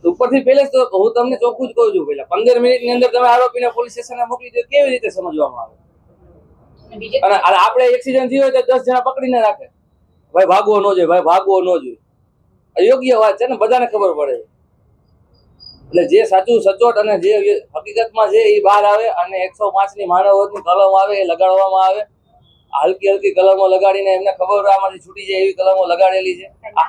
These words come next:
Speaker 1: આ, આ કાંઈ નાનો ગુનો નથી. અમે વીસ વર્ષનો ભાઈ ખોયો છે મેં, એ તો જેને જેનો ગયો હોય એને એની ખબર હોય. આમાં યોગ્ય ન્યાય અપાવે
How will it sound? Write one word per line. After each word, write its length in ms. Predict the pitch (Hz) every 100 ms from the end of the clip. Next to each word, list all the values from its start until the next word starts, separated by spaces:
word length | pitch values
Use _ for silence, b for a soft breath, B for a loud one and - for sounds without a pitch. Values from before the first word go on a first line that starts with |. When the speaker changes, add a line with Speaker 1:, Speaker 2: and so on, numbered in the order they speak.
| 466 - - _ -
Speaker 1:
આ, 240 | 143 - 170
આ 40 |
કાંઈ 160 | 190 165
નાનો 260 | 180 196
ગુનો 220 | 190 202
નથી. 260 | 196 208 220
અમે 180 | 185 190
વીસ 260 | 180 185
વર્ષનો 300 | 190 196 190
ભાઈ 200 | 143 160
ખોયો 320 | - 180 190 190
છે 100 | 190
મેં, 140 | 208 - _ _ _ _ _ _ _ _
એ 40 | -
તો 100 | 165
જેને 240 | 180 190
જેનો 240 | 180 196
ગયો 220 | 175 196 196
હોય 120 | 190
એને 100 | 185
એની 120 | 185
ખબર 340 | - 165 185
હોય. 120 | 175 185 _ _ _ _ _ _ _ -
આમાં 140 | 175
યોગ્ય 340 | 170 175 185 190
ન્યાય 220 | 170 185
અપાવે 360 | 190 185 196